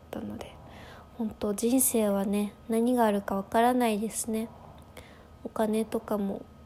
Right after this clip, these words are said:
あの、給付金のこと、話されてるけど、遅いですね、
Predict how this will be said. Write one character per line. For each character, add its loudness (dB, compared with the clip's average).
あ -6
の、 -6
給 0
付 0
金 0
の 0
こ -6
と、 -2
話 0
さ 2
れ 4
て -2
る 0
け -6
ど、 -4
遅 2
い 6
で 2
す 2
ね、 0